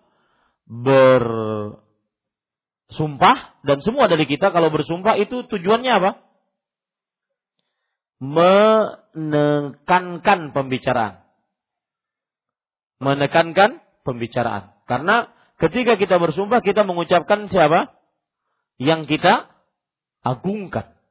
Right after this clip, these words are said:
Demi Allah. Demi jiwaku yang berada di tangannya. Yaitu demi Allah. Ini menunjukkan bahwa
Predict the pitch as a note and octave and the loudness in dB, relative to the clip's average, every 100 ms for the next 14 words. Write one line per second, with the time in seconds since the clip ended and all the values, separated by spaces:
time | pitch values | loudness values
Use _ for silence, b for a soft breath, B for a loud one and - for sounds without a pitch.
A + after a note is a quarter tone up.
0 | _ A#2+ B2+ G#3+ A#3+ D4+ D#4+ - - D#3+ | _ -6 0 0 -2 -6 -6 -6 2 4
1 | D#3+ F#3 - - _ _ _ _ B2+ F3 | 6 6 4 -4 _ _ _ _ -2 0
2 | A#3+ C#4 D#3 G#3 A3+ G#3+ F#3 E3+ D#3+ D#3 | 0 -6 -2 0 2 2 2 4 2 2
3 | C#3+ C#3 B2+ G#2 A2 _ G#2 G2 A#2 A2+ | -2 -4 -6 -12 -16 _ -14 -10 -8 -8
4 | A#2 G2 G2 F2+ - _ _ _ _ _ | -10 -10 -8 -10 -14 _ _ _ _ _
5 | _ _ _ _ _ _ B2+ F3+ D#3+ C#3+ | _ _ _ _ _ _ -6 -6 -6 -6
6 | D#3 G3+ G3 A3 _ _ _ _ _ _ | -4 2 0 0 _ _ _ _ _ _
7 | _ _ _ _ _ _ _ _ - B2 | _ _ _ _ _ _ _ _ -8 -4
8 | B2 C3 D#3 F3 F#3 | -2 2 2 2 -2